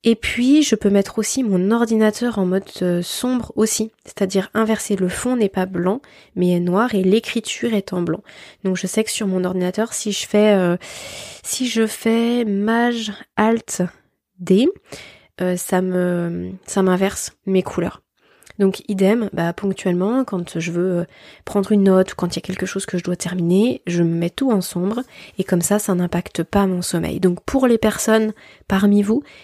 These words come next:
qui tr-, qui doivent travailler parfois tard le soir, qui sont en déplacement, qui, voilà, qui doivent utiliser leur ordinateur le soir, si possible, bah, le moins possible, on a compris, mais en tout cas, ça, ça peut vraiment aider.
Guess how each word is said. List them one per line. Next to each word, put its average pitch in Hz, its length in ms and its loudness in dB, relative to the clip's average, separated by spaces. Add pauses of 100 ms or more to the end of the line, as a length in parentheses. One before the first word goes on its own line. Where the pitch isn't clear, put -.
(140)
qui - 140 -14
tr-, - 220 -10
qui 180 640 -4
doivent 202 520 0 (140)
travailler 180 440 2
parfois 175 400 -4
tard 220 240 0
le 208 100 2
soir, 208 400 -4 (460)
qui 190 80 -6
sont 180 240 -4
en 175 100 -2
déplacement, 208 760 2
qui, 165 520 -4
voilà, - 220 -8
qui - 260 -18 (180)
doivent 240 240 2
utiliser 190 480 2
leur 180 160 2
ordinateur 170 560 -2
le 175 100 -2
soir, - 440 -4 (1080)
si - 220 -2
possible, 185 460 2
bah, 156 160 0
le 165 160 -2
moins 170 200 0
possible, 208 440 -4
on 160 180 -2
a 156 80 -2
compris, 214 580 -2
mais 185 200 4
en 185 80 2
tout - 140 -10
cas, 220 180 0
ça, - 180 -4
ça 180 140 -4
peut - 160 -4
vraiment 208 480 2
aider. 180 240 0